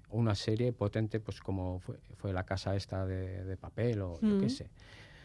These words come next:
Speaker 1: Una película como la de Top Gun". Mira que la, la banda sonora de Top Gun
Speaker 2: De mía hubiera sido,
Speaker 1: lo hubiera
Speaker 2: ¿no?
Speaker 1: est-, esto
Speaker 2: También.
Speaker 1: hubiera estado bien. Y que el, el actor principal o,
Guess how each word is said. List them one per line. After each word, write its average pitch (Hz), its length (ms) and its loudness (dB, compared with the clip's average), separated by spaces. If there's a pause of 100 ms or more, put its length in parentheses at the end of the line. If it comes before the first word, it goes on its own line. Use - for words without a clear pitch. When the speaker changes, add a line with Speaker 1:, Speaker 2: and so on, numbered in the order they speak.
(200)
Speaker 1:
Una 120 260 6
película 104 380 4
como 101 380 4
la 95 100 2
de 95 160 0 (300)
Top 101 220 2
Gun". 135 280 0 (100)
Mira 104 220 2
que 95 100 2
la, 92 180 0
la 98 120 2
banda 123 240 2
sonora 127 260 2
de 120 60 -10
Top 120 160 0
Gun 135 360 0 (440)
Speaker 2:
De 196 160 -2
mía 214 200 4
hubiera 208 260 6
sido, 170 240 4
Speaker 1:
lo 120 60 8
hubiera 135 180 10
Speaker 2:
¿no? - 20 10
Speaker 1:
est-, 135 100 2
esto - 80 2
Speaker 2:
También. 180 180 4
Speaker 1:
hubiera 139 140 4
estado 147 180 2
bien. 151 140 2 (440)
Y 185 140 -2
que 120 340 4
el, 127 200 -8
el 107 100 0
actor 139 300 2
principal 127 480 0
o, 120 40 4